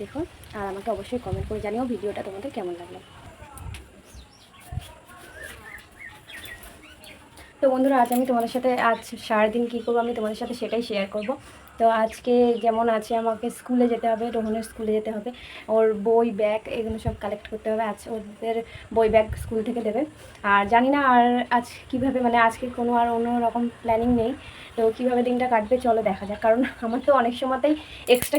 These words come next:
কিছু চলে আসে, এক্সট্রা অনেক, এ, কাজই আমার <laughs> বেড়ে যায়। তো জানি না কীভাবে কাটবে। তো চলো সারাটা দিন আমি কী করি সেটা দেখা যাক। তো বন্ধুরা, সকালে উঠে আমার সমস্ত কাজই কমপ্লিট হয়ে গেছে, মানে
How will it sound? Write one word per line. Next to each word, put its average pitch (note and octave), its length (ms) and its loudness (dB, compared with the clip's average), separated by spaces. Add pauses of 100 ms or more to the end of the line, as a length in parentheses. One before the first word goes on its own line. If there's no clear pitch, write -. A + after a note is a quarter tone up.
কিছু D#4 200 2
চলে D4+ 220 8
আসে, C4+ 160 -2 (580)
এক্সট্রা C4 300 0
অনেক, A#3+ 140 2 (520)
এ, - 20 2 (320)
কাজই A#3+ 280 6
আমার A#3+ 140 4
<laughs> B3 200 0
বেড়ে A#3 260 6
যায়। A#3+ 140 0 (280)
তো A#3 60 -4 (180)
জানি A#3 260 6
না D4+ 60 0 (220)
কীভাবে B3 340 0
কাটবে। A3 260 -2
তো B3 140 -6
চলো A#3+ 220 -2
সারাটা G#3 340 -4
দিন A#3+ 100 -2 (320)
আমি A3 160 -2 (160)
কী B3 100 -10 (120)
করি A#3+ 180 0 (300)
সেটা B3 160 2 (100)
দেখা G3+ 240 -6
যাক। F3 140 -14 (1040)
তো C#4+ 100 2
বন্ধুরা, C#4 220 6 (100)
সকালে A#3+ 220 0
উঠে B3+ 160 -2
আমার B3+ 140 -4
সমস্ত A#3 300 -4
কাজই A#3+ 180 -2 (220)
কমপ্লিট A3+ 320 -4
হয়ে G#3+ 120 -4
গেছে, G#3 140 -6 (400)
মানে A3 140 -2